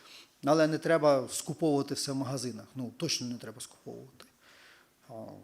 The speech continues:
логістика є, і втратити логістику ми поки, слава Богу, перспектив таких не бачимо. Тому магазини мають працювати, продукти завозити, а вже як забезпечити себе мінімальними,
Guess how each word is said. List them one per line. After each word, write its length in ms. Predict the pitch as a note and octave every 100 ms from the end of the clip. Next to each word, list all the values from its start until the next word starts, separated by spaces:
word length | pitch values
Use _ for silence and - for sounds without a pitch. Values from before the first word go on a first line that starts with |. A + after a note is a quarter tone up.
| -
логістика 640 | D3+ D#3+ E3+ - - C3+
є, 420 | C#3 G3+ B3 C#4 F#3+
і 480 | D#3 D3+ C#3+ B2+ - - - -
втратити 480 | - D#3 - -
логістику 640 | C#3 C3 F3 G#3+ F#3 - C3
ми 300 | C3 F3 D3+
поки, 400 | - C#3 - C3 B2
слава 320 | - C#3+ B2+
Богу, 240 | B2 C#3 C3
перспектив 500 | C#3 - C#3 - A#2
таких 320 | A#2+ B2 -
не 80 | C3
бачимо. 380 | A2 G2+ - A#2 -
Тому 140 | B2+
магазини 500 | C3 C#3 C#3 D3+ C3
мають 280 | B2+ B2 B2
працювати, 640 | C#3+ - D#3 G#3 G3+ E3+ - - - _ _
продукти 380 | C#3 B2 - A#2
завозити, 880 | C3+ D#3 F#3 E3 - C#3+ C3+ B2+ -
а 260 | A2 A2+ A#2
вже 260 | A#2 C#3+
як 280 | C#3+ C3 - - - - - - -
забезпечити 720 | A#2 C3+ C#3 D3+ C3+ - C3
себе 520 | - C3 C3 C3+ B2 - - _ _ _ _ _ -
мінімальними, 680 | D3 D3 D3 C#3+ C3 C3 B2